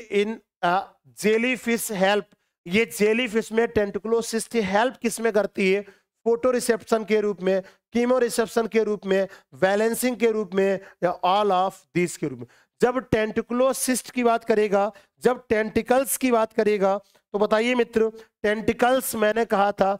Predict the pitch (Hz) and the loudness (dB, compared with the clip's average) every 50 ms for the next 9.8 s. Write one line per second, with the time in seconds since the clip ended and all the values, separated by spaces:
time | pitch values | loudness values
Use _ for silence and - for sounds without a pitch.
0 | - _ _ _ - 180 170 185 214 233 254 254 254 254 - - 226 226 196 214 | -8 _ _ _ -8 -6 -2 0 2 2 2 2 0 0 0 0 0 2 2 0
1 | 202 202 - - 214 202 202 208 208 - - 202 202 202 165 208 202 165 226 247 | 0 0 0 0 0 2 0 0 -2 0 0 0 0 0 -2 -2 2 2 2 2
2 | 254 - - - 233 220 208 214 202 196 - - 202 208 214 - 220 196 - 208 | 2 -2 0 0 0 2 2 0 0 0 0 0 0 0 0 -2 -4 -2 0 -2
3 | 202 196 185 - 196 - 220 233 240 240 240 - _ _ _ _ _ _ _ _ | -2 -2 -4 -8 -10 -4 -2 -2 -2 -2 -4 -8 _ _ _ _ _ _ _ _
4 | _ - 208 214 214 180 226 185 247 262 262 254 - 247 226 - - - 233 214 | _ -2 -2 -2 -2 -6 -6 -2 0 0 0 0 -2 -4 -4 -6 -6 -2 0 0
5 | 214 220 - - 220 196 196 - 202 196 196 208 202 - - _ _ - 202 190 | 0 0 0 0 0 0 0 0 0 0 0 -2 -4 -6 -14 _ _ -4 -2 -2
6 | 190 - - - - 220 - - - - 214 214 208 214 254 254 - - 240 214 | -2 -4 -4 -2 -2 -2 -2 -2 0 0 0 0 0 0 -2 -2 -2 -2 -4 -6
7 | - - 220 233 - 220 214 196 196 196 190 - 208 196 196 196 190 - _ _ | -4 -4 -4 0 0 0 2 2 0 -2 0 0 0 0 0 -2 -4 -8 _ _
8 | _ - 202 208 220 208 - - - 220 214 214 214 - 254 254 240 - 247 233 | _ -2 0 0 2 0 -2 0 0 0 0 2 0 0 -2 -2 0 -2 -2 -4
9 | 220 - 226 220 208 - 208 202 196 196 220 233 247 247 - | -2 -2 -2 0 0 0 -2 -2 -2 -2 0 0 0 0 -4